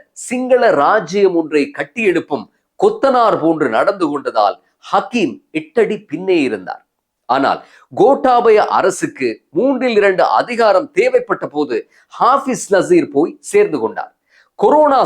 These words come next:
சடலங்கள் எதுவும் எரிக்கப்படவில்லை என்றும் பெட்டிகள் தான் எரிக்கப்பட்டன என்றும்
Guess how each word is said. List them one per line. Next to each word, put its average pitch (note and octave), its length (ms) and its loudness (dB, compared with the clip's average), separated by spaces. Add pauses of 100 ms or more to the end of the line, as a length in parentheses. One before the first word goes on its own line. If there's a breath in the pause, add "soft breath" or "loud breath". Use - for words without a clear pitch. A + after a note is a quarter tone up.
(100)
சடலங்கள் G#3 520 -2
எதுவும் A3+ 420 -2 (120)
எரிக்கப்படவில்லை D#3 800 0
என்றும் A2+ 340 -6 (300)
பெட்டிகள் G3+ 640 -2
தான் F3 300 0
எரிக்கப்பட்டன C#3 800 -4
என்றும் A2+ 360 -8